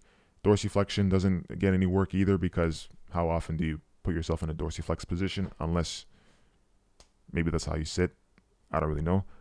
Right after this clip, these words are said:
I certainly don't put myself in a dorsiflex position when I sit, so my dorsiflexion goes out the window when I, if I don't train it properly. And then you're also not really in an externally rotated position with the hips or shoulders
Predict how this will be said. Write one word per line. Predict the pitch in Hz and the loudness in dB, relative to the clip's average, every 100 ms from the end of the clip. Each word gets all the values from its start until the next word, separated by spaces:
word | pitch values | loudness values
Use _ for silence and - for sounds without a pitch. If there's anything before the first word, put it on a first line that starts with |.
| - | -10
I | - 85 | 0 0
certainly | 82 82 82 | 0 -2 -2
don't | 82 82 | 0 -2
put | - | 0
myself | 82 78 82 | -2 -2 -2
in | 82 | -2
a | 78 | -4
dorsiflex | 78 85 80 78 | -4 -4 -6 -6
position | - 85 87 | -6 -4 -2
when | 82 | -4
I | 76 | -4
sit, | 82 90 85 | -6 -6 -6
so | - 78 78 - - _ _ _ | -4 -2 -2 -6 -20 _ _ _
my | - 82 | -2 0
dorsiflexion | 82 80 85 82 82 80 | 0 -2 -2 -2 -2 -2
goes | 80 | -2
out | 73 78 | -2 -4
the | 71 | -4
window | 82 87 87 85 - | -4 0 0 -2 -6
when | - 78 | -8 -6
I, | |
if | 67 76 | -4 -6
I | 71 | -6
don't | 76 69 - | -8 -10 -8
train | - 92 | 0 0
it | 90 | 2
properly. | 90 87 90 98 - - - - _ _ _ _ _ - - | 0 0 0 0 -2 -14 -20 -20 _ _ _ _ _ -18 -4
And | 92 95 | 2 6
then | 92 92 85 - - - - | 6 4 0 -6 -20 -20 -10
you're | - 101 | 2 4
also | 107 | 4
not | 107 85 | 2 6
really | 95 | 6
in | 92 | 6
an | 87 | 4
externally | 87 - 92 90 | 2 2 2 4
rotated | 85 90 90 90 | 4 4 4 2
position | 87 85 - 87 82 | 0 0 0 -2 0
with | 87 87 | 0 2
the | 82 | 2
hips | 85 82 - | 2 0 -4
or | - 87 | -2 -2
shoulders | - 87 82 80 73 | 2 4 4 2 0